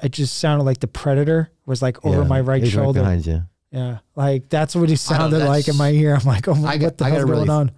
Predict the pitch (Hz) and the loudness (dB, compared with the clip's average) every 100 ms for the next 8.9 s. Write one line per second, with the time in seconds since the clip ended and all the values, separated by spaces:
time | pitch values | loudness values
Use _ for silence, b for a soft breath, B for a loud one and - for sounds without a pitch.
0 | - 143 160 139 117 101 98 92 85 - | -6 -4 -4 -4 -2 -2 -4 -4 -6 -8
1 | 85 80 76 80 80 87 101 120 120 110 | -12 -12 -10 -10 -10 -10 -8 -4 -4 -4
2 | 113 - 98 87 87 85 87 92 113 104 | -8 -8 -8 -6 -8 -8 -8 -6 -6 -6
3 | 92 87 82 - 101 90 92 95 95 101 | -8 -10 -14 -8 -6 -6 -4 -4 -2 -4
4 | 110 - 160 139 160 _ _ _ 92 82 | -6 -4 -2 -2 -4 _ _ _ -12 -10
5 | 82 90 226 247 - 294 285 160 113 - | -10 -6 -4 -2 0 0 0 -2 -4 -6
6 | 196 240 285 160 151 156 143 165 208 _ | -2 0 2 2 2 0 0 -2 -2 _
7 | _ _ _ _ _ _ _ _ 135 156 | _ _ _ _ _ _ _ _ -6 -4
8 | 151 147 151 82 65 90 - 131 110 | -2 -2 -2 -4 -6 -10 -4 -4 -4